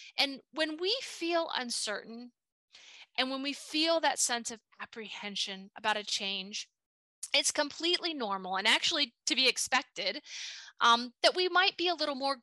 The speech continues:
guarded in our interactions with others, right? So it's, it's our natural instincts kind of kicking in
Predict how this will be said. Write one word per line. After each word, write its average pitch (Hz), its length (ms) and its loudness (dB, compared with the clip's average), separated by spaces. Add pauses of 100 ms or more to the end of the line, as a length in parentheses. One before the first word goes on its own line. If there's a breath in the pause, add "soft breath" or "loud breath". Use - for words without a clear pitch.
guarded 214 600 4
in 247 140 0
our 226 160 2
interactions 196 800 -2
with 185 240 -4
others, - 580 -4
right? 247 260 -2
So 240 220 0
it's, - 320 -2
it's - 140 -4
our 247 100 4
natural 269 800 4
instincts 247 640 0
kind 190 220 -6
of 180 140 -8
kicking 320 380 -2
in 226 300 4